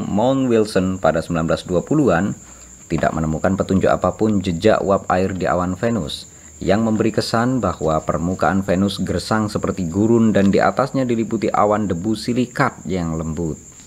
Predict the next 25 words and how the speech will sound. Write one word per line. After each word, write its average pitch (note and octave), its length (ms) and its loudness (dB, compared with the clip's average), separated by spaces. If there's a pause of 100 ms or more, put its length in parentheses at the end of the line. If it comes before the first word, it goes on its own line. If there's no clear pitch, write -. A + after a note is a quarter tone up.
(640)
Penelitian D2+ 500 -2
lebih D#2 160 -2
lanjut G2 300 2
menyingkap A#2+ 640 0
ada G#2+ 220 0
banyak G#2 240 0
sekali C3+ 320 -2
karbon F2+ 400 -2
dioksida E2 400 -2
di E2 80 0
atmosfer F2 560 -2
Venus, A2 480 -2 (720)
yang G#2+ 240 2
bagi D#3 240 2
beberapa G#2 400 2
ilmuwan F#2 320 -2
menunjukkan F#2 480 -2
bahwa E2+ 240 -2
seluruh E2 480 -4
air A#2+ 320 0
di A2 160 -2
Venus E2+ 320 0
bereaksi E2+ 640 0
dengan F2 320 0
hidrokarbon G#2 960 2